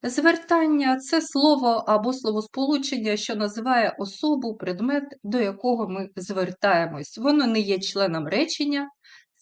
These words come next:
вимовляється з кличною інтонацією і можуть бути поширені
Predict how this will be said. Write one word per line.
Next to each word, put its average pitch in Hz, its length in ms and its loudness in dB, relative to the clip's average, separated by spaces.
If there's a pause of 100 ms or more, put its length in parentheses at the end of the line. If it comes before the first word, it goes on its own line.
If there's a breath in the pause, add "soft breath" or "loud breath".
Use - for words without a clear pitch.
(220)
вимовляється 220 920 2
з - 100 -14
кличною 208 760 -4
інтонацією 233 1200 -2 (720 soft breath)
і 311 260 0
можуть 262 400 2
бути 185 260 -8
поширені 285 880 0